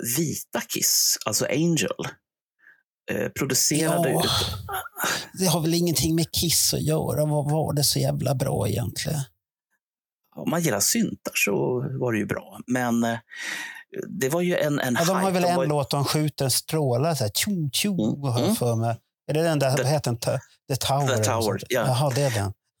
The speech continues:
Speaker 1: Ja, men, men, men de vart, men de vart ju enormt hypade, för att helt plötsligt så hade ju Aucoin, eh, och deras, eh, managementbolag,
Speaker 2: Ja.
Speaker 1: då hade de ju massa tid över det, därför att Kiss hade ju tagit en paus.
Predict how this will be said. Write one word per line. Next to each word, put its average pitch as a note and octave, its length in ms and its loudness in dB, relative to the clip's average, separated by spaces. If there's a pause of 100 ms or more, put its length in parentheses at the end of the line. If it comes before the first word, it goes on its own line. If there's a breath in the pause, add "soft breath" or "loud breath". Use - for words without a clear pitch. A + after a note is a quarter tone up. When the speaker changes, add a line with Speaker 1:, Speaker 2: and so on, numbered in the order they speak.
Speaker 1:
Ja, A2 140 -2 (120)
men, D3+ 160 0
men, D3+ 160 2 (120)
men D3+ 140 2
de E3 120 0
vart, E3 200 -2 (280)
men D#3 100 0
de E3 100 2
vart E3 160 0
ju F3 60 2
enormt F3+ 440 2
hypade, D3 380 0
för C#3+ 100 0
att C#3 60 -6
helt F#3+ 180 0
plötsligt - 300 0
så C#3+ 100 2
hade B2+ 200 0
ju A#2+ 100 2
Aucoin, E3 580 -2 (720 loud breath)
eh, A2 500 0 (120)
och - 240 -4 (1040 loud breath)
deras, C#3+ 720 2
eh, F2+ 220 0
managementbolag, - 960 0
Speaker 2:
Ja. B2+ 240 2 (100)
Speaker 1:
då C3+ 80 -6
hade E3+ 200 0
de C#3 160 2
ju A2+ 80 2
massa A#2+ 240 0
tid G#2 280 -2
över F3+ 260 0
det, - 80 -2
därför G#2+ 200 0
att - 80 -10
Kiss - 240 0
hade G#3+ 140 0
ju F#3+ 60 -2
tagit - 280 -2
en - 100 -4
paus. - 460 -2